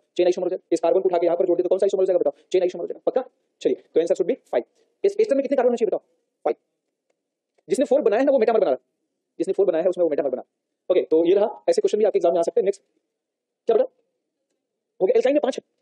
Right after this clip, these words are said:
बना दूं आपको क्या? आ, देखिए ये पांच कार्बन हो गया। अब पांच कार्बन में देखो चार कार्बन अगर यूज़ करोगे तो नहीं बन सकता, ये चार carbon use करोगे, इस carbon को उठा के आप यहाँ नहीं जोड़ सकते,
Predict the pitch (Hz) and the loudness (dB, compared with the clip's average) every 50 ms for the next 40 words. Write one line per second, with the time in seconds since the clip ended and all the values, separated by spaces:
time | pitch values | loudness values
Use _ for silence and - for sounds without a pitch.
0 | _ - 180 214 277 277 247 233 233 - _ _ _ _ _ _ _ - 175 175 | _ -2 0 0 0 0 0 -2 -4 -6 _ _ _ _ _ _ _ 0 0 0
1 | 175 - 165 160 147 - _ _ _ _ _ _ _ _ _ _ _ _ _ _ | 0 -2 -4 -4 -4 -6 _ _ _ _ _ _ _ _ _ _ _ _ _ _
2 | _ _ _ _ _ _ _ _ _ - - - - - _ - 165 170 190 185 | _ _ _ _ _ _ _ _ _ -16 -16 -16 -16 -12 _ -6 -4 -2 -2 -2
3 | 190 185 - - - _ _ _ _ _ _ - 180 - 220 254 - 254 254 254 | 0 -2 -4 -4 -6 _ _ _ _ _ _ -6 -4 -2 -2 0 0 0 0 0
4 | 247 226 220 - - 226 240 - 247 247 254 247 247 233 - - 254 247 262 262 | 0 -2 -2 0 0 0 2 2 2 2 2 2 0 0 0 0 2 2 4 4
5 | - 214 226 196 175 - - - _ _ _ _ _ _ _ _ _ - 180 180 | 4 2 2 0 0 -2 -4 -8 _ _ _ _ _ _ _ _ _ -2 0 2
6 | 185 180 - 214 214 214 214 226 220 214 226 220 - 202 196 220 214 220 202 196 | 2 2 2 2 2 2 2 2 2 2 2 2 2 2 2 2 2 0 0 2
7 | - 214 208 202 202 202 208 208 196 165 - - 143 | 2 2 2 2 0 0 2 2 0 0 0 -4 -8